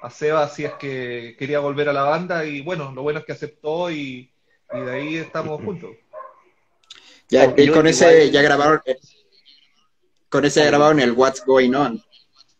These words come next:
Speaker 3: Sí.
Speaker 1: Exacto.
Speaker 3: Sí, que, que de hecho igual
Speaker 2: Ya,
Speaker 3: venía
Speaker 2: ya, ya.
Speaker 3: trabajando con los chiquillos, o sea, el, el, el chilenismo.
Speaker 2: <laughs>
Speaker 3: Venía trabajando con los muchachos. Y siempre los apoyaba, iba de técnico de ellos al,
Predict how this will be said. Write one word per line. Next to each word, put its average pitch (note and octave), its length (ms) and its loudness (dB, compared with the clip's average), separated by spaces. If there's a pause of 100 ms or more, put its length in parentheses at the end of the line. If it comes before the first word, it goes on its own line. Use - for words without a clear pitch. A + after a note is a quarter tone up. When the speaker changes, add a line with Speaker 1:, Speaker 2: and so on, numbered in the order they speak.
(400)
Speaker 3:
Sí. - 400 -6
Speaker 1:
Exacto. - 440 -6 (580)
Speaker 3:
Sí, C#3+ 100 -6
que, C#3 240 -6
que C#3 120 -4
de E3 40 0
hecho F3+ 160 -6
igual C#3 300 -2
Speaker 2:
Ya, A2 80 -2
Speaker 3:
venía A2+ 220 0
Speaker 2:
ya, - 20 0
ya. A2+ 100 2
Speaker 3:
trabajando F3 460 -6
con E3+ 120 -8
los E3+ 120 -12
chiquillos, D3+ 500 -14 (160)
o - 40 -20
sea, G#2 100 -16 (220)
el, G2+ 220 -16 (360)
el, F#2 240 -16
el F2 440 -6 (360)
chilenismo. C#3 540 2
Speaker 2:
<laughs> - 440 -6
Speaker 3:
Venía A#2+ 260 -6
trabajando B2 560 -6
con B2 160 -6
los B2+ 80 -10
muchachos. A#2+ 640 -16 (760)
Y G2+ 920 -10 (160)
siempre B2+ 340 -10
los B2 300 -8
apoyaba, B2+ 1000 -12
iba A#2+ 220 -16
de A2 80 -14
técnico A#2 600 -16
de A2+ 120 -10
ellos A#2+ 300 -14
al, G#2 300 -16